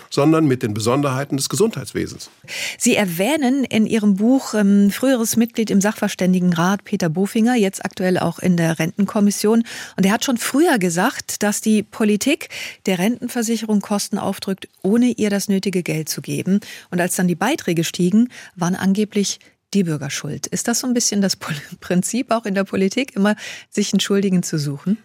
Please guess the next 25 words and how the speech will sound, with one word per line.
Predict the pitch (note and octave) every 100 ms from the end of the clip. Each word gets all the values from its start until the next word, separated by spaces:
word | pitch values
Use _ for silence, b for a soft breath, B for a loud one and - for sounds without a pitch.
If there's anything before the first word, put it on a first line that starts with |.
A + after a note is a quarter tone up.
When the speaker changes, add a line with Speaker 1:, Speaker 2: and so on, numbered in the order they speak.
| _ -
Speaker 1:
Also | C#3+ B2+
er |
hat | C3 C#3+
das | C3+
damals | A#2+ D3 D3 -
in | - B2
den | A#2+
neunziger | A#2 B2 B2 A2
Jahren | G2+ G2+ A2
auf | F#2 F#2+
die | -
Rente | F#2+ A2 C#3+
bezogen. | C#3+ D3 E3+ A3+ _ B B B B
Und | A#2
da | A#2+
ging | C3 C#3+
es | -
darum, | A2+ A#2+ C3
wie | A#2
die |
deutsche | A2+ A2+ - A2+
Einheit | G#2 -
finanziert | E2+ F2+ - D#2 -
worden | C#2 - -
ist. | F#2